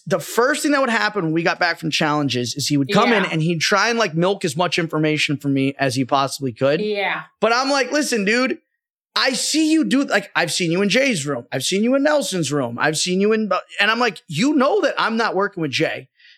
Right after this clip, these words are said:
Speaker 1: You know that, like, whatever's going on with Nelson and I is, like, paper thin." So if you're having this conversation with me, you've gotta be having these conversations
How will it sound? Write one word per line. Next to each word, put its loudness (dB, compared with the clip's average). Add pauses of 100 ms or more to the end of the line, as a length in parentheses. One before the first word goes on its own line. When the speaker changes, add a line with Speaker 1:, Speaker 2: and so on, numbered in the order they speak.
(100)
Speaker 1:
You 0
know 2
that, 0
like, -2
whatever's 0
going 0
on 0
with -6
Nelson 0
and -2
I 0
is, -4
like, -2 (460)
paper 0
thin." -4 (320)
So 0
if -4
you're 0
having 0
this 0
conversation 0
with 0
me, 2
you've 2
gotta 2
be 0
having 0
these -2
conversations -4